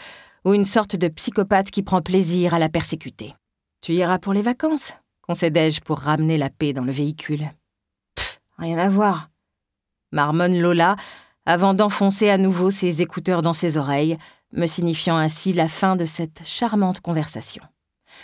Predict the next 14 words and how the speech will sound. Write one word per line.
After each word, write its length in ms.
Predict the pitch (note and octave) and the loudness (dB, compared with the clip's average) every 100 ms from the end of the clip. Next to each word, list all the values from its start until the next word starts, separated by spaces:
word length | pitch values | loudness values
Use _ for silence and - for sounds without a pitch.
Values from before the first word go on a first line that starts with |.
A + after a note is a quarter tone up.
| - _ _ _ | -20 _ _ _
Faites 320 | - C4 G#3+ | 0 0 2
des 140 | A#3+ | 2
gosses », 320 | A3 A3+ A3+ - | 4 4 2 -2
qu'il 180 | F3 D#3 | -6 -4
disait. 380 | D#3+ D#3 D#3+ D#3 - _ _ _ _ _ - | 0 2 0 -2 -8 _ _ _ _ _ -10
Je 160 | F3 G3+ | 0 2
ravale 560 | G3 G3+ G#3+ G#3+ G3 | 4 4 4 4 2
la 120 | F3+ F3+ | 2 4
vague 300 | G3 G3 E3+ | 4 2 0
d'irritation 720 | E3 F3 F#3+ F3 E3+ G3 F#3+ | 0 0 0 0 0 0 0
qui 160 | F#3+ | -2
monte 280 | D#3+ F#3+ G3 | 0 0 0
en 60 | E3 | -2
moi 280 | E3+ F3+ | 0 0